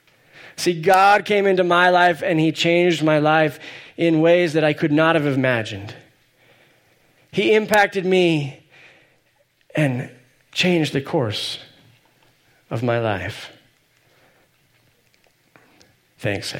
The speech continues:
Adam. And it will never be the same. See, I was going one direction, and God came into my life through people and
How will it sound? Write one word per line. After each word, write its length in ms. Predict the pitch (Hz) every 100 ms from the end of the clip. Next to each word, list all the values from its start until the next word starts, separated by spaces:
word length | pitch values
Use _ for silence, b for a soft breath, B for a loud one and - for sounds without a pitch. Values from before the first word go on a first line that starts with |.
| - -
Adam. 400 | 87 - 92 - _ _ _ _ _ B B B B
And 520 | 170 180 185 175 170 B B B B _ _ -
it 120 | 208
will 80 | 220
never 240 | 233 220
be 100 | 220
the 120 | 208
same. 420 | - 240 185 120 113 _ _ B -
See, 160 | 208
I 100 | 214
was 160 | 233 196
going 260 | 226 202
one 200 | 208 226
direction, 720 | 202 208 214 - 170 139 113 - _ _ _ _ _ _ _ _ _ _ _ _ _ _ _ _ _ _ _ 165
and 140 | 170
God 200 | 214 208
came 180 | 226 214
into 140 | 202
my 200 | 202 196
life 340 | 202 214 208 -
through 120 | 190
people 420 | 226 226 220 208
and 280 | 202 185